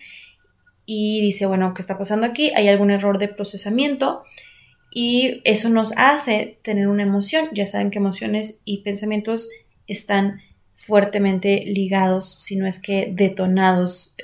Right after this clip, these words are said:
uno por el otro, ¿no? Y, bueno, entonces él hace la clasificación de once distorsiones cognitivas.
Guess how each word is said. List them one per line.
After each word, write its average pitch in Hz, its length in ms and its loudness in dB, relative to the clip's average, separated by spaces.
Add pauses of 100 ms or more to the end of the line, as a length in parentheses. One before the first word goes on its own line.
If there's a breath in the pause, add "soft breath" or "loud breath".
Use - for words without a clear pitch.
(140)
uno 190 340 -2
por 180 140 -4
el - 140 -2
otro, - 240 -8 (640 soft breath)
¿no? 277 200 -12
Y, 214 120 -6
bueno, - 320 -4 (400)
entonces 220 300 -4
él 226 180 2
hace 220 160 0
la 220 140 0
clasificación 214 800 -4
de 202 400 -2
once 254 360 -2
distorsiones 226 640 -4
cognitivas. 285 580 -2